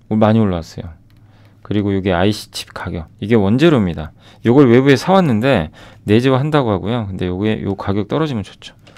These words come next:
그리고 연구개발비 중에 요 캐팍스, 이게 설비 투자고요. 감가, 그러니까 이십일 년까지 투자를 많이 했어요. 그 투자 확 줄었죠. 이 회색 바, 바가. 그리고 그 다음 여기 연한색,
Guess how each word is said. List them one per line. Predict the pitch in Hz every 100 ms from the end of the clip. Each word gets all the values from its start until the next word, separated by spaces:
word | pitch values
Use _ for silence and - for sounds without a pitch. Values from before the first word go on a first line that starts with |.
| _ - - - - - _
그리고 | - 110
연구개발비 | 104 127 135 135 127 120 113
중에 | 107 107 104 95
요 | 87
캐팍스, | - - 165 156 - - 85 - -
이게 | -
설비 | - 175 202
투자고요. | 202 - 95 90 131 110 - _ - - _
감가, | - 101 110 101 - -
그러니까 | - 131 147
이십일 | 123 127 156 165 156 202
년까지 | 226 220 190 165
투자를 | 156 - 156
많이 | 98 104
했어요. | 110 - 90 90 95 82 85 _ _ _ _ -
그 | 117 104 -
투자 | 180 185
확 | 160 -
줄었죠. | - 190 - 92 82 -
이 | -
회색 | 92 151 170 -
바, | - 85 - _ -
바가. | 95 85 76 _ _ - - _ -
그리고 | 110 120 113
그 | 104 110
다음 | 120 120 110 95 - 107
여기 | 95 95 92 - _ _ _ _ 104
연한색, | 104 131 139 127 113 131 120